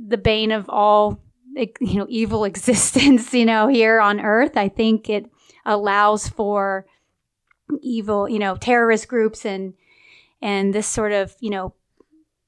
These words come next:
taking advantage of other people, exploitation. Uh, corruption often is at the root of,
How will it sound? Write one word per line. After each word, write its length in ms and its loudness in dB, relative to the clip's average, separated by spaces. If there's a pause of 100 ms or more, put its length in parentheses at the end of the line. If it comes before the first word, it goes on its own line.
(320)
taking 340 2
advantage 480 -2
of 80 -4
other 220 0
people, 340 0
exploitation. 1000 -2 (540)
Uh, 240 -2
corruption 640 0
often 320 0
is 120 -6
at 160 -4
the 100 -6
root 600 -4
of, 320 -6